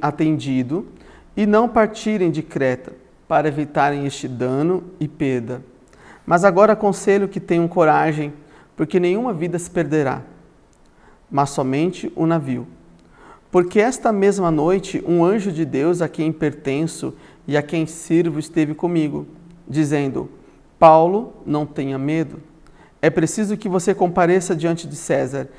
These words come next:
e eis que Deus, por sua graça, lhe deu todos os que navegam com você.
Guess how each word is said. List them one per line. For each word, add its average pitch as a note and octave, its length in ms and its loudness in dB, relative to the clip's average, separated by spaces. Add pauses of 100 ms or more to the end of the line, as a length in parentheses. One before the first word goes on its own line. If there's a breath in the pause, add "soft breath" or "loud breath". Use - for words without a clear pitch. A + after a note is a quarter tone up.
(260 loud breath)
e D#3 160 4
eis G3+ 240 6
que G3+ 120 -6
Deus, D#3+ 380 2
por D#3 140 -6
sua D3+ 180 0
graça, C#3+ 480 0
lhe D#3+ 140 0
deu E3 160 2
todos F#3+ 440 0
os F#3+ 200 -6
que E3+ 240 0
navegam D3+ 760 -2 (160)
com C3 140 -8
você. C3 400 -10